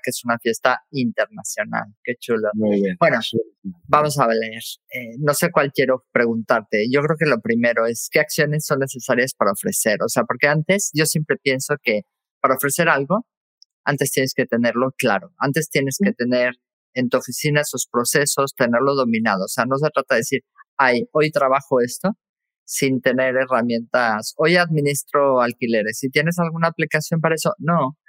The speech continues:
Speaker 1: pero a partir de hoy la <laughs> administro y a ver
Speaker 2: Me
Speaker 1: qué
Speaker 2: la,
Speaker 1: tal
Speaker 2: me,
Speaker 1: me va,
Speaker 2: me,
Speaker 1: ¿no?
Speaker 2: con un Excel y a ver cómo me funciona.
Speaker 1: Y a ver cómo me funciona.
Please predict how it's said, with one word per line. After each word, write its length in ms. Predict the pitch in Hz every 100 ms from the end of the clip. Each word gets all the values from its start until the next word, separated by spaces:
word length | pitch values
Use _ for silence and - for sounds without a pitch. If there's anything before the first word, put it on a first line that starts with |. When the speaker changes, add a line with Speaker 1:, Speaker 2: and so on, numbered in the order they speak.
| - - _
Speaker 1:
pero 200 | - 123
a 60 | 123
partir 360 | 131 - 143 143
de 100 | 151
hoy 140 | 139
la 180 | 139 143
<laughs> 100 | 151
administro 640 | 156 214 180 175 - 180
y 60 | 151
a 80 |
ver 100 | 139 139
Speaker 2:
Me 60 |
Speaker 1:
qué 60 | 139
Speaker 2:
la, 60 | 139
Speaker 1:
tal 100 | 139
Speaker 2:
me, 60 | 127
Speaker 1:
me 100 | 127
va, 80 | 123
Speaker 2:
me, 320 | 131 135 151
Speaker 1:
¿no? 60 | 131 151
Speaker 2:
con 140 | 139
un 140 | 143 151
Excel 400 | 170 147 160 151
y 40 |
a 40 | 139
ver 140 | 135
cómo 220 | 135 135
me 120 | 127 117
funciona. 380 | 113 104 104 98
Speaker 1:
Y 40 |
a 80 | 160
ver 200 | 156 160
cómo 200 | 160 151
me 120 | 139 131
funciona. 680 | - 131 - 127 120 120